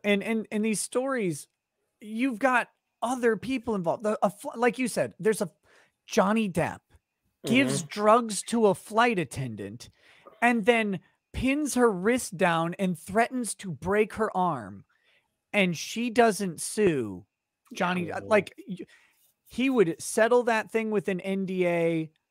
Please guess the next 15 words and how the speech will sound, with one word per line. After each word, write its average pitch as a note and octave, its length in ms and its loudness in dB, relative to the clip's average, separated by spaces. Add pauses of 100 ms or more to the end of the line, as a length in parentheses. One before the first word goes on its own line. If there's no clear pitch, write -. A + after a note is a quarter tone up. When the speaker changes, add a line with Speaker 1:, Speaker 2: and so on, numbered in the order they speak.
(160)
Speaker 1:
for D#3+ 140 -2
hundreds G3+ 600 0
of F#3 120 -2
thousands D#3+ 480 0
of C#3+ 100 -6
dollars D3 640 -2
the E3+ 180 -2
next E3+ 420 -2
day. A#2 440 -4 (680)
I, F#3 180 -6
I G#3+ 100 2
mean, G3+ 200 2
without, F#3 420 6
without F#3 280 2
a B2+ 80 -10